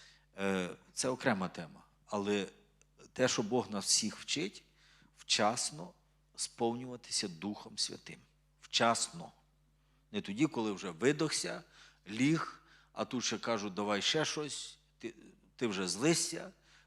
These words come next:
на що воно треба, і, і, і третій, двадцять п'ятий. Е, Бог дає цю мудрість.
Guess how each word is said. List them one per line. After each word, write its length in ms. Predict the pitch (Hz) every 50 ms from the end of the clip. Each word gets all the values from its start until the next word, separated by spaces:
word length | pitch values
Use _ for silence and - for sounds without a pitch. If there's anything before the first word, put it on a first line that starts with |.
| _ -
на 160 | 98 107 107
що 140 | - - 107
воно 220 | 101 101 101 98 95
треба, 580 | - - 151 156 151 151 151 165 156 143 - -
і, 140 | 127 123 120
і, 420 | 110 - 127 127 123 107 117 120
і 40 | 113 98 - _
третій, 360 | - 127 127 123 - - 113
двадцять 420 | 104 98 104 104 - - 95 -
п'ятий. 320 | - 92 82 76 - - - _ - - - - - - _ _ -
Е, 340 | 107 101 95 90 90 90 - - _ _ _ _ _ _ _ _ _ _ -
Бог 280 | 101 90 110 127 135
дає 240 | 110 110 101 101 98
цю 180 | - - 98 90
мудрість. 540 | 90 85 71 - - - - - - -